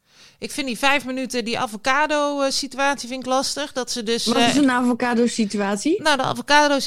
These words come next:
Speaker 1: dat ze net met pensioen
Speaker 2: Dat ze
Speaker 1: zijn.
Speaker 2: maar, dat ze, dat ze, dat, ja, precies. Dat
Speaker 1: Dat
Speaker 2: ze
Speaker 1: ze
Speaker 2: dan
Speaker 1: die
Speaker 2: rijp zijn.
Speaker 1: transitie maken van gewoon mens dat meedoet in de maatschappij naar gewoon mens dat vindt dat hij alles voor de maatschappij heeft gedaan en nou,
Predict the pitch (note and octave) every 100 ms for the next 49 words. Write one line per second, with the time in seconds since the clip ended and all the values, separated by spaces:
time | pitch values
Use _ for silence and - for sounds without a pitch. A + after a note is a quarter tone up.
0 | A3+ B3+ C4 - B3 D4 D4 C4 B3 A3+
1 | F#3 F#3 A3+ C4+ D4+ - A#3 A#3 A#3 A#3
2 | - F#3 F#3 G3+ G3 A#3 A3+ - E3 C3+
3 | D#3 F#3 F#3+ F#3 G3+ A#3+ C4 G#3 E4+ G#3
4 | E4 D4+ D4+ D4 C#4+ C#4 A3+ C4 B3 A#3
5 | A#3+ C4 B3+ B3+ C4 C4+ C4 A#3 A3+ C4
6 | C4 A#3+ A#3+ A#3 A#3 A#3 - G3 A#3 C4
7 | D#4+ C#4+ C4 C4 A#3 B3+ B3+ B3 B3+ C4+
8 | - A#3 - C4 B3 B3 A3 A#3+ B3+ -
9 | A#3+ A#3 A#3+ - A#3 A#3+ A#3 A3+ A3 -
10 | F#3 G#3 B3 C4+ A#3 A#3 A#3+ B3+